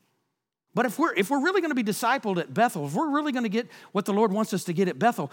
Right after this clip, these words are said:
we have to understand that there's some giving too. The Lord wants us to start to, to give. Even if it's at, at, at, at, at a very basic level, I'm gonna give.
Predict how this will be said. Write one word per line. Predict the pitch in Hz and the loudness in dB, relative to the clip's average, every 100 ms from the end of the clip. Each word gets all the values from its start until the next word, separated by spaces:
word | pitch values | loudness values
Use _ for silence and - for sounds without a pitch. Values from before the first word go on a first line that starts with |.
| - | -4
we | - 311 | 2 2
have | 254 | 2
to | 185 | 0
understand | 208 190 226 175 | 0 0 -2 -2
that | 180 | 0
there's | 185 | -2
some | - 143 120 - - | -2 -6 -8 -16 -2
giving | 202 220 151 143 110 98 | 2 2 0 -4 -6 -8
too. | - 139 80 - _ - - _ _ 120 _ _ _ _ _ | -4 -4 -6 -14 _ -20 -20 _ _ _ _ _ _ _ _
The | - | -2
Lord | 254 294 | 0 2
wants | 269 - | 0 0
us | 233 | -4
to | 202 | -6
start | - 254 233 - | -8 -4 -4 -2
to, | 190 - - - | -2 -2 -10 -4
to | 208 | -2
give. | 156 113 117 214 214 107 110 117 - - _ _ _ _ _ _ _ _ _ _ _ _ - | -2 -2 2 4 4 0 -10 -18 -20 -20 _ _ _ _ _ _ _ _ _ _ _ _ -4
Even | 214 320 392 | 2 4 4
if | 370 | 2
it's | 359 | 2
at, | 294 277 - - | 0 0 -4 -2
at, | 254 254 - | 0 0 -2
at, | 226 233 - | -2 -2 -2
at, | 214 214 - - _ _ - | -2 -2 -4 -20 _ _ -2
at | 202 | 0
a | |
very | 156 233 214 | 2 2 0
basic | 131 117 202 240 - 220 - - | -2 0 2 2 2 -2 -4 -10
level, | 170 135 160 220 135 101 - - - | -8 -2 0 0 -4 -8 -12 -16 -6
I'm | 247 | -4
gonna | 240 | -4
give. | 139 131 220 262 135 107 | -6 -6 -2 -2 -4 -8